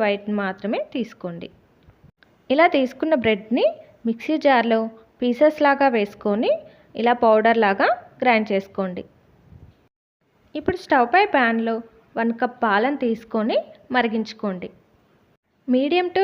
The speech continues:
low ఫ్లేమ్లో వేడి చేసుకోవాలండి. ఇలా కొంచెం పాలు మరిగిన తర్వాత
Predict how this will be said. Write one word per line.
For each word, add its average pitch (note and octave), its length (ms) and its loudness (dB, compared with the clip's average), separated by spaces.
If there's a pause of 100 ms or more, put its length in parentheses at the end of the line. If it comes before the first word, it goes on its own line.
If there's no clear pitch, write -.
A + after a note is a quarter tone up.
(100)
low B3+ 120 4
ఫ్లేమ్లో A#3+ 480 0 (320)
వేడి A3 320 -2
చేసుకోవాలండి. G#3+ 720 -2 (460)
ఇలా B3+ 200 0 (120)
కొంచెం A#3+ 340 -2
పాలు A#3 380 0
మరిగిన A3 360 -2
తర్వాత G3 500 -4